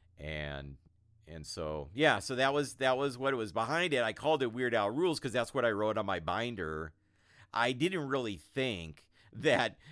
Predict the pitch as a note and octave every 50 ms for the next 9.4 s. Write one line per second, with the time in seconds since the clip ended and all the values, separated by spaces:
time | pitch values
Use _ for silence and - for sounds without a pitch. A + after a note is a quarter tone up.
0 | C3 - - C#3 C#3 C#3+ C#3+ D#3 D#3 B2+ - - - - C3+ A#2+ - D3 A#2+ C3
1 | B2+ C3 - - D#3 D3 D3 D3+ C#3+ C3 B2 A#2 A2+ G#2+ F2+ G#2+ B2 A#2+ B2 B2
2 | B2+ B2 A#2+ B2 C3 C#3 C3+ C3 B2 A#2 A2+ G#2+ G#2+ G#2+ G#2+ - C3+ A#2 A#2 -
3 | - B2 B2 D3 - C#3+ C3 A#2+ A#2 A#2+ A#2 G#2 G#2 A2+ A2 A#2 B2+ B2+ - B2
4 | G#2+ G#2 E2+ G#2+ G2+ F#2+ - G2+ - - B2+ B2+ C3+ A#2 G#2 - C3 A#2+ F#2+ A2+
5 | G#2+ G2 F2+ - _ - - _ A2+ B2+ D#3+ F3+ F#3+ F#3 D#3+ C#3+ C3+ C3+ C#3 C3+
6 | D#3 E3+ E3+ D#3+ D3 B2+ - D3 D3 C#3 D3 C#3+ D3 D3 C#3+ C3+ C3 B2+ A#2 -
7 | - - C3 C3 C3 C3 C3 A#2 B2 A#2+ A2+ A2+ A2+ B2 A#2+ A2 - - A#2 A#2
8 | A#2+ - - B2 G#2+ G#2+ A2 G#2 G#2 G#2 A2 A#2+ B2 C3 B2+ G#2 F2+ E2+ E2 E2+
9 | E2+ F2 E2+ E2+ - - -